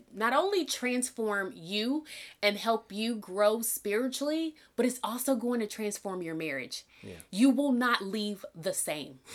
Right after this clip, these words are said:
Speaker 1: And I'm, I'm just so excited. We're gonna, I mean, there's gonna be massage. There's gonna be, uh, it, it's so dynamic. Just
Speaker 2: If
Speaker 1: dynamic.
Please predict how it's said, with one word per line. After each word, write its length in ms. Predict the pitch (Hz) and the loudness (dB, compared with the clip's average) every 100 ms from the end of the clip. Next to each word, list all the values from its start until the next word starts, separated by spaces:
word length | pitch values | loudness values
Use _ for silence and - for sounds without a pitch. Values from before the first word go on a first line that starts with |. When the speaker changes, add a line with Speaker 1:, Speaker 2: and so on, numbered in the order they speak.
| - - - _ _ _ - - 220 | -14 -14 -20 _ _ _ -10 0 4
Speaker 1:
And 360 | 214 208 196 - | 6 6 4 2
I'm, 280 | 196 220 214 202 | 2 2 2 0
I'm 140 | 214 | 0
just 300 | 220 214 - | 0 2 4
so 180 | 202 196 | 4 2
excited. 540 | 185 - 170 160 - - - - | 0 0 0 0 -4 -10 -18 -6
We're 120 | 220 | 0
gonna, 180 | 226 175 | 2 4
I 80 | 180 | 2
mean, 140 | 180 | 2
there's 180 | 220 220 | 2 0
gonna 140 | 202 | 0
be 80 | 175 | 0
massage. 760 | 156 - 175 160 160 160 160 - - | -2 -4 0 0 0 -2 -6 -8 4
There's 220 | 233 214 | 4 4
gonna 140 | 202 | 0
be, 180 | 175 - | -2 4
uh, 120 | 226 214 - | 4 4 4
it, 220 | 311 - - - - | 4 4 -10 -14 4
it's 200 | 294 277 | 6 8
so 280 | - 277 240 | 8 10 10
dynamic. 440 | 214 165 143 - - _ - | 6 2 -4 -8 -16 _ 2
Just 160 | 147 | 4
Speaker 2:
If 20 | - | 4
Speaker 1:
dynamic. 460 | 170 147 - - | 2 0 -4 -14